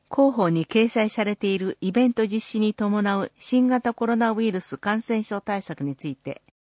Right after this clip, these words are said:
イベントなどに参加される場合は、当日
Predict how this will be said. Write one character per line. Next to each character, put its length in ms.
イ 120
ベ 140
ン 40
ト 140
な 140
ど 60
に 140
参 240
加 140
さ 120
れ 120
る 100
場 160
合 140
は、 180
当 220
日 420